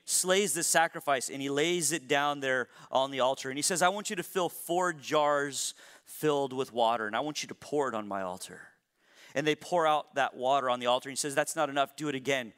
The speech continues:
So here's four more jars being poured out on that altar. And he says, "You know what? I'm not sure that God will get the glory just yet. I want you to pour four more jars out on that altar." So this altar is drenched. It's muddy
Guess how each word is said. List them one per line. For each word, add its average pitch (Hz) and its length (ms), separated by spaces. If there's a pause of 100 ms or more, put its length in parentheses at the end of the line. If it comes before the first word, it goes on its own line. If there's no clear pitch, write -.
(280)
So 160 160
here's 165 320 (180)
four 190 340
more 160 220
jars 139 380
being 123 180
poured 139 300
out 131 160
on 120 180
that 120 160
altar. 113 500 (600)
And 175 100
he 175 40
says, 170 240
"You 190 60
know 190 120
what? 185 200
I'm 180 120
not 190 160
sure - 180
that 160 120
God 170 200
will 160 60
get 165 160
the 147 60
glory 175 280
just 143 240
yet. 139 140
I 143 80
want 190 220
you 180 80
to 160 60 (180)
pour 214 180
four 220 480
more 196 380
jars 160 680
out 165 280
on 156 220
that 147 140
altar." 151 240
So 190 180
this 190 200 (280)
altar 226 440
is 175 320 (200)
drenched. 180 640
It's 190 220
muddy 180 640